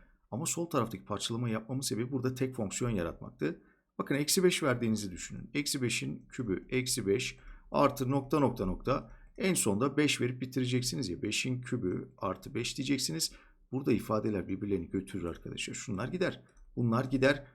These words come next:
Yani tek fonksiyon formatında ne verirsen ver zaten bir artı bir eksi birbirlerini götürüp duracaklar. Bu ifade, sol taraftaki ifade komple sıfır geliyor diyebilirsiniz. Peki sağdakini nasıl yapacağız? Onda da ufak bir düzen yapacağım. Şöyle sağ tarafa devam edelim. İki çarpı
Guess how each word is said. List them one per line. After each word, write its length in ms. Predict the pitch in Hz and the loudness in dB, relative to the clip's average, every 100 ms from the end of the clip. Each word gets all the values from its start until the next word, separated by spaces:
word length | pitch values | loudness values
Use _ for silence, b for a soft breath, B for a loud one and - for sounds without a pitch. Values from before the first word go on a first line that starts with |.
| B - | B -2
Yani 260 | 120 147 | 0 0
tek 200 | 127 151 | -2 -4
fonksiyon 380 | - 123 - 107 | 0 0 0 -2
formatında 520 | - 123 120 107 95 | 0 2 2 0 -2
ne 180 | 104 170 | 2 8
verirsen 360 | 151 107 110 107 | 8 8 4 2
ver 100 | 127 | 2
zaten 340 | 127 131 127 | 2 0 0
bir 140 | 143 | 4
artı 220 | 131 - 135 | 4 2 0
bir 80 | |
eksi 220 | 123 - 110 | 2 0 -2
birbirlerini 360 | 127 123 95 | 0 2 2
götürüp 380 | 87 131 117 95 | 0 -2 -4 -2
duracaklar. 560 | 147 135 135 131 147 - B B - - | 0 4 4 4 0 -2 B B -8 4
Bu 100 | 147 | 4
ifade, 540 | - - - - - | 4 -2 -4 -6 -8
sol 320 | - - 131 | -6 0 0
taraftaki 400 | 123 - - - | 0 -4 -6 -12
ifade 300 | - - - | -12 -8 -8
komple 360 | - 147 127 98 | -2 -2 0 -2
sıfır 240 | - - | -4 -2
geliyor 300 | 120 98 131 | -2 0 2
diyebilirsiniz. 640 | 147 127 107 - - - - b b b - | 6 6 6 0 -4 -10 -12 b b b -4
Peki 160 | 127 | 2
sağdakini 420 | - 131 135 165 | 6 6 6 2
nasıl 220 | 147 117 92 | 2 2 0
yapacağız? 360 | - 113 139 - | -2 -2 -4 -4
Onda 220 | 160 151 | -2 2
da 40 | |
ufak 320 | 143 127 127 | 2 2 -2
bir 120 | 131 127 | -2 0
düzen 240 | 117 123 | 2 4
yapacağım. 500 | 98 82 - 95 - - - - | 4 0 -4 -6 -8 -12 -20 -18
Şöyle 240 | - - | -10 -8
sağ 240 | - - | -4 -6
tarafa 260 | - 87 104 | -6 -8 -6
devam 280 | 101 98 82 | -2 -2 -2
edelim. 300 | - - - _ _ _ _ _ _ _ _ | -6 -8 -10 _ _ _ _ _ _ _ _
İki 280 | 139 127 214 | -6 -2 0
çarpı 600 | - 117 87 - - - | 4 4 2 -2 -6 -6